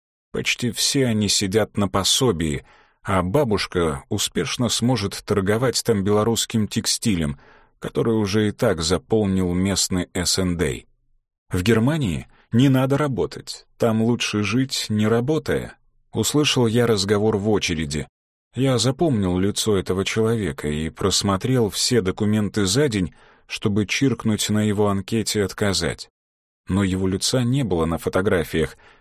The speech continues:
Видимо, он просто сопровождал, поучал другого отъезжанта. Здесь, у нас,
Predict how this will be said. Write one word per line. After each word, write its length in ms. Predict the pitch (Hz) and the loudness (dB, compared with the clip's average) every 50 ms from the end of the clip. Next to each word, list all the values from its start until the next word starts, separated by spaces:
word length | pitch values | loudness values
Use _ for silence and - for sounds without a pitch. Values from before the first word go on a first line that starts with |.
| _ _ _ - | _ _ _ -8
Видимо, 500 | 113 113 143 156 127 135 135 131 123 - - | -2 0 0 2 4 4 2 2 2 0 0
он 200 | 127 117 117 117 | 2 2 2 2
просто 420 | - 120 120 113 - - - 107 | 2 2 2 2 0 -2 -2 -2
сопровождал, 920 | - - 117 - 120 113 107 113 117 107 104 110 104 90 73 - - - _ _ _ _ | 0 2 0 2 2 2 2 2 2 0 0 0 0 0 0 -2 -6 -10 _ _ _ _
поучал 560 | - 156 - 135 127 - - 139 131 120 104 98 | -4 -2 -2 0 0 0 0 2 2 2 2 0
другого 680 | 95 98 110 120 120 107 120 113 95 78 85 71 69 - - _ - | -2 0 0 2 2 2 2 2 2 2 0 -2 -2 -6 -14 _ -6
отъезжанта. 920 | 95 - - 98 98 101 92 87 80 85 90 76 69 65 - - 73 - - _ _ _ _ _ _ _ _ _ _ _ - | -6 -4 -4 -4 -2 0 0 0 0 0 0 0 -2 -4 -6 -6 -8 -8 -8 _ _ _ _ _ _ _ _ _ _ _ -8
Здесь, 560 | - 92 80 82 95 123 147 139 92 - - 92 | -4 -4 -4 0 0 0 0 0 0 -4 -4 -4
у 60 | 90 | -2
нас, 380 | 85 107 135 139 123 - - | 0 0 0 0 0 -2 -4